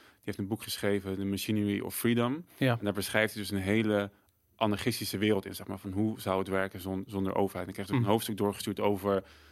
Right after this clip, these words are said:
Speaker 1: hoe hij de rol van de Libertarian Party ziet in Amerika. En ik heb hem, ik heb hem trouwens ontmoet een paar jaar geleden en die discussie ook met hem gevoerd van: "Hoe zie jij dat?" Eh, omdat die discussie altijd gaande is binnen
Speaker 2: Uh-huh.
Speaker 1: de, de libertarische wereld. En hij zei van: "Ja, de, de, de Libertarian Party moet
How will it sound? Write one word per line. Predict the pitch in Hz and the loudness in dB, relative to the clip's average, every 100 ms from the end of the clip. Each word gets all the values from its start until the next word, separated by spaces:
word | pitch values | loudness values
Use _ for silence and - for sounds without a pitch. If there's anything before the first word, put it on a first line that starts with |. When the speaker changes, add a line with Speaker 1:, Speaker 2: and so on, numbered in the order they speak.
| - | -20
Speaker 1:
hoe | - 98 | -4 0
hij | 95 104 | 2 2
de | 101 | 2
rol | 92 101 | 0 0
van | - | 0
de | 98 | 0
Libertarian | 98 98 104 101 98 | 2 2 2 0 2
Party | 98 107 | 4 2
ziet | 104 113 | 0 -2
in | 110 | 0
Amerika. | 98 101 107 113 110 170 - _ _ _ _ - - | 4 4 2 0 -2 -2 -12 _ _ _ _ -20 -2
En | 113 | 4
ik | |
heb | 123 | 6
hem, | 127 | 4
ik | - | 2
heb | 120 | 2
hem | |
trouwens | 120 113 104 | 4 2 4
ontmoet | 113 117 | 2 0
een | 95 | 2
paar | 107 | 4
jaar | 101 | 4
geleden | 95 104 98 | 2 0 2
en | 98 | 2
die | 98 | 0
discussie | 98 117 98 | 0 -2 -2
ook | 104 | -2
met | 101 | -2
hem | 92 | -4
gevoerd | 87 - 95 | -8 -6 -6
van: | - 95 | -4 -4
"Hoe | 95 | -2
zie | 98 | 2
jij | 98 98 | 2 4
dat?" | 92 92 98 | 0 -2 -6
Eh, | |
omdat | 95 95 | -4 -4
die | 98 | -4
discussie | 95 104 95 | -4 -4 -2
altijd | 98 104 98 | 0 2 0
gaande | - 101 98 95 | 0 -2 -2 -2
is | 92 | -2
binnen | 101 98 98 - - - - | 0 0 0 -4 -16 -20 -2
Speaker 2:
Uh-huh. | 135 110 | 2 2
Speaker 1:
de, | 101 104 | 2 2
de | 101 98 | 2 2
libertarische | 98 98 110 98 95 92 | 0 -2 2 2 2 2
wereld. | 98 101 143 - - - - - - - _ - | 4 6 4 0 -14 -20 -20 -20 -20 -20 _ -2
En | 98 98 98 | 2 4 4
hij | 95 101 | 4 4
zei | 110 107 104 | 6 4 4
van: | 101 | 2
"Ja, | 104 101 | 4 4
de, | 95 98 98 - | 2 2 2 0
de, | 101 98 95 98 - | -2 0 0 -2 -6
de | 98 98 98 | -4 -2 -2
Libertarian | 104 98 107 104 | -2 0 0 2
Party | 110 120 120 110 | 4 4 4 2
moet | 104 117 117 - | 4 2 0 -8